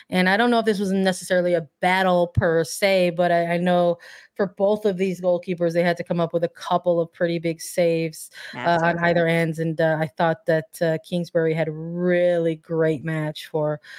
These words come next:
Speaker 1: uh, the Spirit in this one, helping, uh, you know, help to, to lock up all, all three of those points for the Spirit, uh, in match week one. So that's it for the narrow score lines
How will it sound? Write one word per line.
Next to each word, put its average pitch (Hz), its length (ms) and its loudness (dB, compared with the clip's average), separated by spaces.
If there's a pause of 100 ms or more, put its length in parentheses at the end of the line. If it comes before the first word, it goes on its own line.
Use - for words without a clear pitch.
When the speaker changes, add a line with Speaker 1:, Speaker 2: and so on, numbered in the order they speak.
(180)
Speaker 1:
uh, 160 220 2
the 160 100 -2
Spirit 165 420 -2
in 165 60 -2
this 165 180 -2
one, 160 120 -2
helping, 170 520 0
uh, 156 140 -2
you 175 80 0
know, 170 80 0
help 220 360 -2
to, 220 260 -2
to 233 100 -2
lock 226 240 -2
up 240 160 -2
all, 185 180 2
all 180 300 2
three 180 220 -4
of - 20 0
those 175 160 -2
points 180 460 -4 (380)
for 185 260 2
the 175 100 4
Spirit, 175 640 0
uh, 170 320 2
in 170 220 -2
match 170 420 -2
week 170 440 -4
one. 165 480 0
So 170 340 0 (360)
that's 254 200 -2
it 302 100 0
for 339 100 0
the 277 120 0
narrow 226 580 2
score 196 480 0
lines 185 760 0